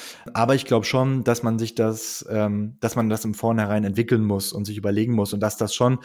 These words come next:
mit, mit Kosten, mit Aufwand verbunden ist. Man braucht immer im Hintergrund eine zweite Person, die dann eben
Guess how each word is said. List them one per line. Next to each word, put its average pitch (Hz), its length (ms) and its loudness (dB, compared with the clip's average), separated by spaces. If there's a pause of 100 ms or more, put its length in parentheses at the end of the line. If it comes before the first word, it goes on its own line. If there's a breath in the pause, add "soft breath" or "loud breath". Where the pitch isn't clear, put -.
(320 loud breath)
mit, 117 360 2
mit 113 180 0
Kosten, 143 400 2
mit 117 120 2
Aufwand 151 320 2
verbunden 156 400 0
ist. 160 180 -2
Man 107 140 0
braucht 113 240 0
immer 131 180 2
im 113 80 2
Hintergrund 113 520 2
eine 107 100 -2
zweite 107 320 -2
Person, 143 500 2
die 131 80 -2
dann 110 160 0
eben 104 300 0